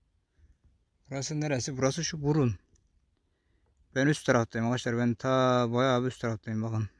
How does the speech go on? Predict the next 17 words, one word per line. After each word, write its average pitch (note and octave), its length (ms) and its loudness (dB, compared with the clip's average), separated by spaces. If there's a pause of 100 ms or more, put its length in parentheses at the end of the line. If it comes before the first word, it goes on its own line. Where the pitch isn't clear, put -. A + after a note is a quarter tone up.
ne A#2 120 -4
kadar A#2+ 200 0
gösterebilirim A#2+ 600 0
bilmiyorum A#2+ 300 0
ama. B2+ 220 -2 (1700)
Keçiler B2 420 0
bayağı B2 360 6
bizden B2 220 -2
aşağıda. A#2 540 -2 (1200)
Biz C3 180 -6
ta C#3 380 6
zirvedeyiz. B2+ 580 4
Şu - 260 -4
gördüğünüz B2 680 2 (100)
en B2+ 200 2
zirvedeyiz A2 480 0
arkadaşlar. G#2+ 520 -6